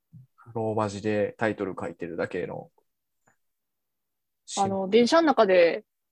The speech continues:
Speaker 2: 同じ持ち方してる人見つけてん。
Speaker 1: あ、その、カバー外して。
Speaker 2: そう。
Speaker 1: もう、カバーもつけずに。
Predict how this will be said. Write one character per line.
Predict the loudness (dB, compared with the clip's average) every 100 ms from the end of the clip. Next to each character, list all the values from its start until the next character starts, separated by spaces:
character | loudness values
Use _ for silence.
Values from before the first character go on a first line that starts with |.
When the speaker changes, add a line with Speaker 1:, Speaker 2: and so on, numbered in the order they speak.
| -6
Speaker 2:
同 | 0 2 4
じ | 4
持 | 2
ち | 0
方 | 0 0
し | 2
て |
る | 0
人 | 2 -2
見 | -4
つ | -6
け | -6
て | -6
ん。 | -12 _ _ _ _ _ -8
Speaker 1:
あ、 | -8
そ | -6 -8
の、 | -4 -4 -4 -10 -20 -20 _
カ | 2 4
バ | 4
ー |
外 | 2 -2
し | -6
て。 | -6 -6 -10 _ _ _ _ _ _ _ _ _ -6
Speaker 2:
そ | 0 0 -2 _ _ _ _ _
う。 |
Speaker 1:
も | -14 -14 -14 -18 _ _
う、 | -2
カ | 2
バ | 2
ー |
も | 0
つ | -6 -4
け | -4
ず | -4
に。 | -10